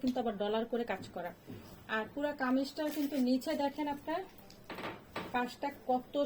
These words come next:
সুন্দর করে চওড়া করে বোর্ডিং করা এবং কি কাজ করে চিকন করা, ঠিক আছে?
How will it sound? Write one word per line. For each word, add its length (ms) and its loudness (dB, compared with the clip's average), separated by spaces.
সুন্দর 400 2
করে 120 2
চওড়া 340 4
করে 120 2
বোর্ডিং 240 2
করা 180 4
এবং 140 0
কি 120 0
কাজ 140 -2
করে 220 6
চিকন 260 0
করা, 180 -2
ঠিক 200 -6
আছে? 180 -8